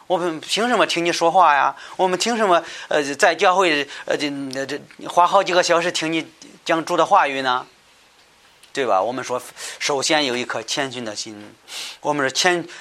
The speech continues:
谦逊人，主按公义引导，将自己的道指教导他。这样的人是敬畏天主的，他是存着这谦逊的心，他的动机是好的。在诗篇，呃，在箴言是这样说的：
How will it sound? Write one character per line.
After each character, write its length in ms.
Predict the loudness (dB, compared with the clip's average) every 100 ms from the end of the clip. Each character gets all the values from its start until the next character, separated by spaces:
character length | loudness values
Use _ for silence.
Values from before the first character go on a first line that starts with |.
| -6
谦 240 | 0 2 2
逊 220 | 2 0
人， 260 | -2 -6
主 220 | -8 -4 2
按 300 | 2 2 -2
公 260 | -4 0
义 180 | 0 -2
引 140 | -6
导， 240 | -8 -8 -10 _ _ -8
将 260 | -6 -4 -4
自 140 | -4
己 100 | -2
的 80 | 2
道 300 | 4 4 0 -12
指 260 | -12 -14 -18 _ _ _ _ _
教 180 | 2 2
导 140 | 0
他。 220 | -6 -10 -14 _ _ _ -2
这 120 | 2
样 120 | 2
的 80 | -2
人 140 | -10
是 240 | -10 -10 -14 -20 -10
敬 200 | -2 0
畏 140 | -2 -2
天 260 | -4 -4
主 120 | -6
的， 180 | -8 -10 _
他 220 | -2 0
是 220 | 0 -6 -14 -20 -20 -10
存 240 | -2 0 2
着 160 | 2
这 100 | 0
谦 340 | -4 -2 -2 -2
逊 140 | -4
的 100 | -4
心， 380 | -6 -8 -10 -16 -20 _
他 120 | -8
的 60 | -6
动 300 | -2 -2 0
机 140 | -2
是 60 | -2
好 280 | 0 -2 0
的。 240 | 0 0 -4 -20 -20 -20 -16 -16 -4
在 200 | 2 2
诗 220 | 2 0
篇， 380 | 0 0 0 -2
呃， 180 | -4 -2
在 220 | 2 2
箴 140 | 2 2
言 220 | 2 0
是 80 | 0
这 100 | 2
样 180 | 2
说 200 | -2 -2
的： 200 | 0 -2